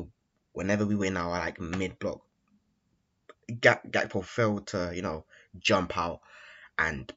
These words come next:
press the ball carrier whenever they had the ball. Press, jump out and press the nearest ball carrier to stop them passing into the centre, and I think we done very, very well.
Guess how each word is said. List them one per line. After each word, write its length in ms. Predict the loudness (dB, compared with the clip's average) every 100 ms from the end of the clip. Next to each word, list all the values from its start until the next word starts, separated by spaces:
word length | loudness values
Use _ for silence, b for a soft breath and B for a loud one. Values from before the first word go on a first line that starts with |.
| -6
press 520 | 2 2 2 -4 -8 -8
the 60 |
ball 240 | -2 -2 0
carrier 340 | 0 0 0
whenever 480 | -4 -4 -4 -6 -10 _ _ _ _
they 80 | -2
had 120 | -2
the 60 | -2
ball. 320 | -6 -6 -8 _ B B B B B B B _ _ _ _ _ _ -20 -20 _
Press, 240 | -2 -2 -4 0
jump 220 | 4 6
out 180 | 6 4
and 120 | 4
press 280 | 2 0 -2
the 140 | -6 -2
nearest 380 | 0 2 0 -2
ball 160 | -6
carrier 320 | -6 -6 -6 -10 _ b b b -8
to 80 |
stop 300 | -2 2 2
them 140 | 0 -4
passing 440 | -2 -2 -2 -8 -6
into 220 | -6 -6
the 60 |
centre, 280 | -4 -6 -4
and 140 | -6 -4
I 40 |
think 240 | -4 -4
we 80 | -4
done 220 | -4 -4
very, 160 | -4 -6
very 140 | -6
well. 320 | -4 -4 -6